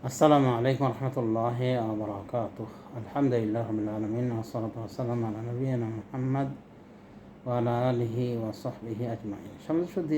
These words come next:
একটি প্রশ্ন এসেছে আমার কাছে বিভিন্ন জায়গা থেকে। এ, আমরা যে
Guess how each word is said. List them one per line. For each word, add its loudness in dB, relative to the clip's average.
একটি -8
প্রশ্ন -4
এসেছে -12
আমার -2
কাছে -8
বিভিন্ন 0
জায়গা 6
থেকে। -4
এ, -2
আমরা 6
যে 8